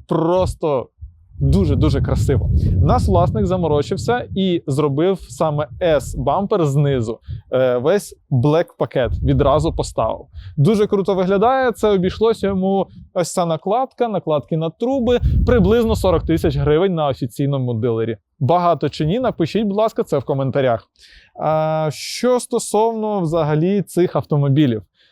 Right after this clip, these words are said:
Друзі, дуже багато людей, які хотіли би придбати Audi А сім. Мені дуже багато запитів приходило.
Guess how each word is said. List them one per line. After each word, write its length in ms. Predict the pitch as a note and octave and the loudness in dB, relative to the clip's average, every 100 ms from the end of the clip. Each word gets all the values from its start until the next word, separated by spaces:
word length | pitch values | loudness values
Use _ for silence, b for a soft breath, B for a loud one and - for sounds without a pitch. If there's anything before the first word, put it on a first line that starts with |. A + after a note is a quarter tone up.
| _ - | _ 0
Друзі, 420 | D3 G3+ C#3 A#2+ | 4 4 2 0
дуже 540 | C#3+ A#2+ D#3+ A3 E3+ D3 | 0 0 2 2 2 2
багато 540 | B2+ C3 C#3+ D3 C#3+ | 2 2 2 2 0
людей, 380 | B2+ B2 C#3 F3+ | -2 2 2 2
які 220 | E3 F3 | 0 -2
хотіли 460 | E3+ E3 D3 E3+ G3 | -2 -2 0 2 2
би 80 | F3+ | 2
придбати 580 | D3 A#2+ B2 C3+ E3+ - | -2 0 0 0 -2 0
Audi 400 | C3 C3 B2+ B2+ | 0 2 0 -2
А 40 | |
сім. 340 | - D3 C#3 A#2+ | -4 -4 -2 0
Мені 200 | D3+ C#3+ | 0 -2
дуже 380 | B2+ E3+ F3+ | 0 2 2
багато 380 | D#3+ C#3 D3 C#3+ | 0 0 0 0
запитів 480 | B2 C#3+ D#3 D3+ C#3+ | 0 0 -2 -4 -4
приходило. 540 | C3 B2+ C#3+ A#2+ A#2 | -4 -2 -2 -2 -4